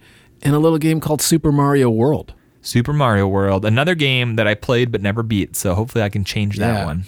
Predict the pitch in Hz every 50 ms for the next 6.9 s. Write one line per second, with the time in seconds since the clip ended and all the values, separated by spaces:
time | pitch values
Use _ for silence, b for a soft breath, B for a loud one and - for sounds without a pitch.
0 | - - - 117 120 117 120 123 127 123 127 120 117 101 117 110 107 110 104 95
1 | 120 117 101 98 113 113 110 98 110 101 - 120 110 101 107 110 110 107 - -
2 | 117 101 - 104 101 110 107 95 95 92 92 95 - 139 139 - - 165 139 123
3 | 101 95 110 90 90 87 90 - - - 127 147 - 113 - 202 196 180 165 143
4 | 113 101 95 101 92 110 95 95 92 104 110 110 98 92 92 95 98 135 147 143
5 | 143 139 151 131 - - 98 87 82 80 78 92 101 107 107 104 107 107 104 110
6 | 101 104 98 92 - - 120 113 117 98 95 - - - 226 - 95 95